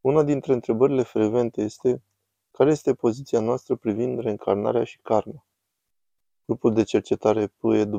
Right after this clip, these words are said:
W a făcut un studiu care arată că peste treizeci la sută dintre creștini cred în reîncarnare după moarte, chiar dacă nu apare nimic exprimat în Biblie care să ateste că noi credem în reîncarnare sau în conceptul de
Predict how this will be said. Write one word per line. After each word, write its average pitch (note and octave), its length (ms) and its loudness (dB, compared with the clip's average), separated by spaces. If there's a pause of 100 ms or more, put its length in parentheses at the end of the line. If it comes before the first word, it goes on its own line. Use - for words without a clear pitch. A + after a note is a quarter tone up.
W A#2 400 -4 (480)
a A2 80 -8
făcut A#2+ 300 -2
un C#3 80 -2
studiu C3+ 320 -4
care C3+ 240 -2
arată B2+ 300 2
că - 120 -6
peste - 360 -10
treizeci C#3 380 -2
la B2 120 0
sută C3 280 -8
dintre G2+ 320 -10
creștini A#2+ 460 -8 (360)
cred B2+ 260 4
în A#2+ 120 0
reîncarnare G#2+ 600 -2
după G#2+ 220 -4
moarte, G#2 420 -6 (600)
chiar A2 140 4
dacă G#2 220 2
nu A2 120 0
apare A2 340 2
nimic A#2 280 -4
exprimat G2+ 500 -4
în F#2+ 140 -4
Biblie G#2 440 -4 (440)
care A2 200 2
să - 160 -2
ateste B2+ 440 0
că - 140 -6
noi A#2 220 -2
credem B2 360 0
în A2+ 100 0
reîncarnare G#2+ 680 -2
sau - 180 -8
în G#2 80 -6
conceptul - 560 -8
de A2+ 100 -12